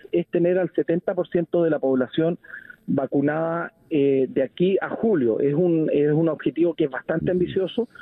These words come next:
Speaker 1: Nosotros hemos dicho que hay que bajar un poco la, las expectativas, pero que, eh, en, en, eh, ese es el objetivo. Nosotros hoy en día estamos vacunando alrededor de, eh, doscientas mil, doscientas cincuenta mil personas,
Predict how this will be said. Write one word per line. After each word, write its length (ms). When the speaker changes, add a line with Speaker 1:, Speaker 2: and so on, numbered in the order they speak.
Speaker 1:
Nosotros 480
hemos 180
dicho 280
que 640
hay 180
que 120
bajar 280
un 60
poco 260
la, 120
las 240
expectativas, 720
pero 300
que, 400
eh, 520
en, 340
en, 720
eh, 320
ese 220
es 40
el 60
objetivo. 460
Nosotros 540
hoy 180
en 120
día 140
estamos 360
vacunando 640
alrededor 580
de, 260
eh, 600
doscientas 640
mil, 340
doscientas 340
cincuenta 400
mil 160
personas, 480